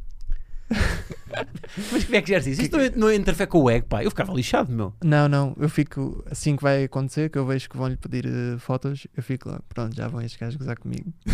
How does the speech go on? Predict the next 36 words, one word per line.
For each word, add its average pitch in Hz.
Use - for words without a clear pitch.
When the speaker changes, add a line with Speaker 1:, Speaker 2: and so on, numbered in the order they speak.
Speaker 2:
Ah, 117
Speaker 1:
<laughs> 107
Speaker 2:
eu, 151
eles, 170
Speaker 1:
Já 160
sei 165
que 170
Speaker 2:
ele 175
Speaker 1:
vou 170
ficar 160
de -
parte. 143
Speaker 2:
Sim. 120
Speaker 1:
Yeah. 120
Speaker 2:
Ah, 127
pois. 127
Speaker 1:
E 135
depois, 147
às 139
vezes, 151
eles 160
estão-se 160
a 151
rir 156
durante 151
a 143
foto 160
porque -
estão 147
a 147
ver 143
que -
eu 143
fiquei 139
de -
parte. 131